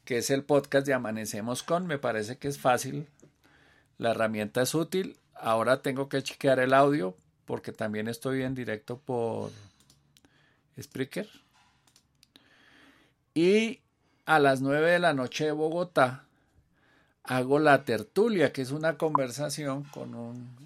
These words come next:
grupo de, de seguidores que tengo en Facebook.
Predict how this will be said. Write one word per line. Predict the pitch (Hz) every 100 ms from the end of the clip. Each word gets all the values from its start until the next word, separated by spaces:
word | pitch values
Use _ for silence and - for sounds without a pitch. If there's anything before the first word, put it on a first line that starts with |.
| 139
grupo | 139 131 - 139 143
de, | 135 135 123 117 107 104 104 _ _ _ _ _ _ _ _ _ _ _ _ _ _ _ _
de | - 110 120 117 110 107 104
seguidores | - 123 120 117 110 127
que | -
tengo | 147 117 123 131
en | 131
Facebook. | - 156 123 - 101 -